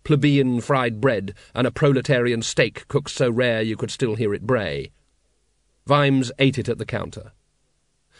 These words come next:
A vague scraping noise disturbed his thoughts. "What are you doing?" he said. Harger looked up guiltily from his work behind the counter.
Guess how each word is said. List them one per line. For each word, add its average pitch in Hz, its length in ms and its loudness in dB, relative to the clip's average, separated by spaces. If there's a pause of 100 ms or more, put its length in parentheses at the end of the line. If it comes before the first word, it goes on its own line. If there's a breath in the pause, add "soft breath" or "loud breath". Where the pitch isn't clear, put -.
(160 soft breath)
A 123 80 2
vague 202 240 4
scraping 151 460 2
noise 131 260 2
disturbed 139 380 0
his 139 80 0
thoughts. - 480 -4 (840)
"What 156 140 2
are 160 120 0
you 156 80 2
doing?" 117 580 0
he 113 120 -8
said. 113 300 -4 (1000 soft breath)
Harger 160 360 4
looked 143 280 2
up 151 160 0
guiltily 139 380 2
from 123 140 0
his 123 120 0
work 127 220 2
behind 120 260 0
the 110 40 -2
counter. 107 460 -4